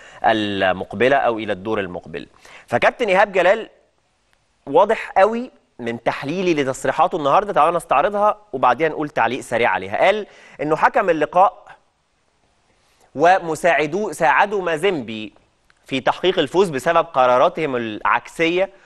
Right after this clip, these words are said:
والتغاضي عن العديد من القرارات والإنذارات. ممكن على فكرة ده حصل،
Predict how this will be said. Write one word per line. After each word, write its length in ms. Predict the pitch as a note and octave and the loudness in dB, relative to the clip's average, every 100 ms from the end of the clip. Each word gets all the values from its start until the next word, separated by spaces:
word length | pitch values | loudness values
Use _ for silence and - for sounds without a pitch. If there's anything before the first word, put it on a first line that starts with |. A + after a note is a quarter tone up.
| _ - | _ -2
والتغاضي 560 | A#2+ - C#3 E3 E3 | -2 0 2 4 4
عن 180 | C#3 C3 | 2 2
العديد 420 | C3 A2+ B2 F3 | 0 0 0 -6
من 120 | D#3+ | -6
القرارات 520 | C3 B2 B2+ B2 D3 D3+ | -6 -2 0 2 2 2
والإنذارات. 540 | C3+ A#2 A2 A2+ A2 | -2 -2 0 0 2
ممكن 320 | G#3 G#3 C#3 | 0 0 0
على 160 | A2 A2 | 0 0
فكرة 220 | D3 A#2+ | -2 -2
ده 80 | C3 | 0
حصل، 380 | E3+ D#3+ G2+ | 0 -2 -6